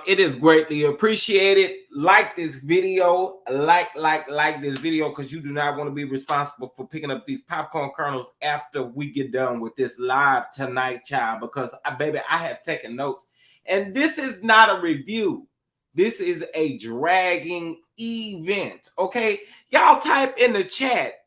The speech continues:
Type in the chat, event. Are y'all ready for the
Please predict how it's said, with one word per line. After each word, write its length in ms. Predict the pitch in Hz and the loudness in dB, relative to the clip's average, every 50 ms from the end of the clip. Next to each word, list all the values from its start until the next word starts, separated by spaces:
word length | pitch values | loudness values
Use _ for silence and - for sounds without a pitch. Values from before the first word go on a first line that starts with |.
| _ _ - | _ _ -6
Type 320 | - 262 262 262 262 254 | -2 -2 -2 -2 -2 -2
in 140 | 226 233 220 | -2 0 0
the 80 | 202 196 | -2 -4
chat, 400 | - - - 269 247 226 196 - - - - | -4 -2 0 0 2 2 0 -2 -4 -8 -10
event. 920 | - 262 269 269 277 269 262 247 214 202 240 247 247 240 185 139 135 - - _ _ - | -6 -2 0 0 2 0 0 -2 -4 -2 2 4 4 4 2 0 -6 -10 -16 _ _ 2
Are 120 | 170 202 | 2 2
y'all 360 | 214 214 226 226 233 233 214 | 4 4 4 4 4 4 4
ready 240 | - 226 233 233 226 | 4 2 0 0 0
for 180 | 226 226 - 226 | -2 -4 -6 -6
the 120 | 202 214 | -6 -6